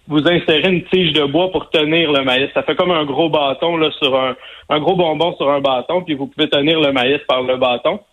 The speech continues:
Vous le badigeonnez d'huile végétale, puis là, vous le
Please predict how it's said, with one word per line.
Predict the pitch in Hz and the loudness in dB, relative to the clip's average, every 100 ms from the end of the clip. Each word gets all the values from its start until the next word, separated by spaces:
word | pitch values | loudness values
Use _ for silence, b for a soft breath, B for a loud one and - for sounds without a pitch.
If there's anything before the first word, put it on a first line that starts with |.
| _ _ _ _ _ | _ _ _ _ _
Vous | 131 127 | -8 -2
le | 139 | 0
badigeonnez | 147 151 143 147 151 180 | 0 -2 -2 0 0 0
d'huile | 156 156 160 | 0 0 2
végétale, | 151 139 135 143 170 202 196 B B B B | 0 0 0 0 0 -2 -4 B B B B
puis | 160 | -2
là, | |
vous | 175 | 0
le | 160 | -2